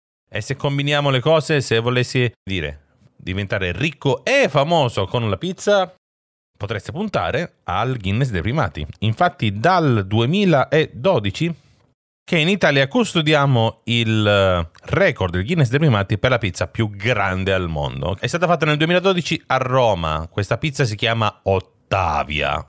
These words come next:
ed è una pizza con quaranta metri di diametro per un totale di ventitremiladuecentocinquanta chili di pizza.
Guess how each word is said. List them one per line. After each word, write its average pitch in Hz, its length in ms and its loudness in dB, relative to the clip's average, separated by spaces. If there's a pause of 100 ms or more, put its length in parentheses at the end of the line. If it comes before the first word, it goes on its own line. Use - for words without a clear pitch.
ed 127 200 -2
è 139 40 4
una 131 140 0
pizza 147 240 -4
con 113 240 -2
quaranta 147 560 0
metri 135 300 0
di 101 100 -4
diametro 90 840 -4
per 160 260 2
un 110 220 -2
totale 101 720 -2
di 90 500 -4 (420)
ventitremiladuecentocinquanta 107 2250 -4
chili 113 460 -2
di 104 160 -4
pizza. 98 640 -4